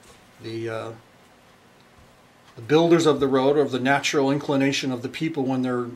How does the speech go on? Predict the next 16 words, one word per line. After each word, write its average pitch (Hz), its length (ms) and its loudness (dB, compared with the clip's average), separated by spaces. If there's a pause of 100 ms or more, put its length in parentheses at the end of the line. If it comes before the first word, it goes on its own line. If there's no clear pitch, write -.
(160)
in 165 300 0
their 127 220 0
transports, 156 960 -2 (460)
had, 120 400 -4
they 135 140 2
did 160 220 6
it 143 140 6
this 123 200 -6
way. 127 120 -4
This, 135 260 -4
this 160 200 -4
becomes 202 440 0
a 123 80 -4
road 123 280 -2
by 120 140 -4
default. 131 540 -2